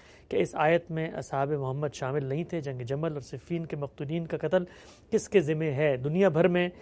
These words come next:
کہا جاتا ہے کہ کئی کو سانحہ ہو تو ایک قاتل ہوتا ہے، ایک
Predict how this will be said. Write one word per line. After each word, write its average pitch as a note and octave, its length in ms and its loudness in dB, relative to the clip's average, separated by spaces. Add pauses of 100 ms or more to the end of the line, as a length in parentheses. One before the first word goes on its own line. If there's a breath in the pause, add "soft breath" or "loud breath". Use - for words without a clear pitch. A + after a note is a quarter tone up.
(260 loud breath)
کہا E3+ 240 8
جاتا D#3+ 380 6
ہے E3 160 2
کہ - 180 -8
کئی G3 220 4
کو F3+ 200 -4
سانحہ D#3 360 2
ہو E3+ 200 4
تو F3 100 -4
ایک G#3 320 2
قاتل E3+ 340 4
ہوتا F3 220 2
ہے، F#3 40 6
ایک F3 200 0